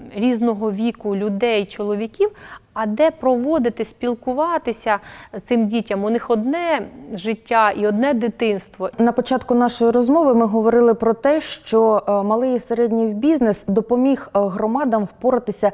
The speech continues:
Speaker 2: з викликами, з кризою, яка розпочалася від повномасштабного вторгнення. Е,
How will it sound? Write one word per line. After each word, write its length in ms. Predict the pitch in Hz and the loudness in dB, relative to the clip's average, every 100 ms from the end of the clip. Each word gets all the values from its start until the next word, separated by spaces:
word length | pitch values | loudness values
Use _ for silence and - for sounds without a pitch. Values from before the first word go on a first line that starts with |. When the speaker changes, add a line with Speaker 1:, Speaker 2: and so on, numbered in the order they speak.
| - - | -2 -8
Speaker 2:
з 220 | 185 185 - | -2 0 2
викликами, 880 | 185 190 180 240 277 214 - 190 180 | 2 2 2 0 2 -2 -2 -2 -4
з 100 | - | -6
кризою, 640 | - 220 294 226 208 185 | -2 4 4 4 4 4
яка 360 | 190 196 220 220 | 2 2 2 2
розпочалася 800 | 202 202 - 190 208 226 233 208 | 0 -4 -8 -6 0 0 0 0
від 200 | 196 - | 0 -2
повномасштабного 840 | 196 190 190 - 220 202 220 208 | -2 0 -2 -2 -2 -2 -4 -4
вторгнення. 720 | 240 - 262 185 185 180 175 - - - - | -10 0 0 0 -2 -4 -6 -10 -18 -12 -2
Е, 160 | 202 | -2